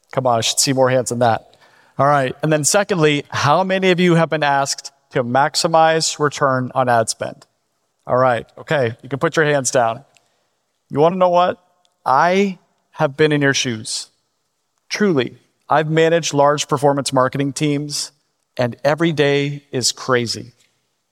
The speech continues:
You're spinning dozens of plates in the air, and you've come here hoping to take back two to three things that will transform performance. Well,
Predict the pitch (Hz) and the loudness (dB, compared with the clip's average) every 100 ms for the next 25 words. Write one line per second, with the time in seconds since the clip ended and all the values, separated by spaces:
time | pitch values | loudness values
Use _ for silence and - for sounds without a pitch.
0 | - 127 - 165 160 156 123 147 156 165 | -6 -4 -2 -2 -2 -2 -2 0 0 0
1 | 156 151 156 147 - 151 143 143 139 143 | -2 -2 0 -2 -2 -2 2 2 2 -2
2 | - _ - 131 117 - 208 196 175 151 | -8 _ -4 -4 -4 -4 0 0 -2 0
3 | 131 127 127 - 151 165 190 170 - 151 | 2 2 0 -4 0 0 0 -2 -2 -4
4 | - 131 123 - - 196 190 - 180 165 | 0 0 0 -4 -6 -2 -2 0 0 2
5 | 143 127 127 - - _ _ - 123 123 | 0 0 -2 -4 -6 _ _ -2 0 0
6 | - 135 120 - 120 107 117 113 110 - | 0 -2 -2 0 0 0 -6 -4 -6 -8
7 | - - _ _ _ _ _ _ _ 127 | -14 -14 _ _ _ _ _ _ _ 2
8 | 143 180 - - | 2 2 -4 -20